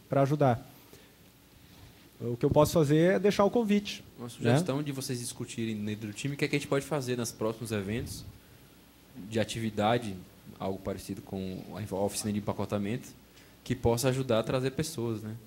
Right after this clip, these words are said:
Speaker 1: Sim, sem dúvida.
Speaker 2: Ou, sei lá,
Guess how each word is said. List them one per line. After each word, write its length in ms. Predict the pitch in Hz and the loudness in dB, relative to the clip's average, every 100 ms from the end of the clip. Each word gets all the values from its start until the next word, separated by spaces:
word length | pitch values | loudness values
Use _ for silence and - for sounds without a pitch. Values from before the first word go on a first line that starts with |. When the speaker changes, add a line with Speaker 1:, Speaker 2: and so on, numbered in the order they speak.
| - | -18
Speaker 1:
Sim, 380 | - 131 123 156 - - - | -2 2 2 0 -8 -20 -6
sem 180 | 107 107 | -2 4
dúvida. 220 | 139 120 | 6 8
Speaker 2:
Ou, 400 | 127 123 113 104 | 6 4 0 -4
sei 180 | 98 127 | -4 -2
lá, 320 | 110 104 113 | 0 -2 -4